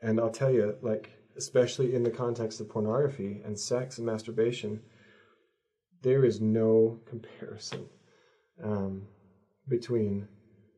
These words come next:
disconnected, selfish sex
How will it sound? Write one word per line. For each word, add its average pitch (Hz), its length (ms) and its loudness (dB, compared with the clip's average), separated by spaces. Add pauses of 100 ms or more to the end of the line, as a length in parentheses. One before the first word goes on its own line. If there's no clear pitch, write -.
(160)
disconnected, 123 840 0 (160)
selfish 117 580 -4
sex - 480 -8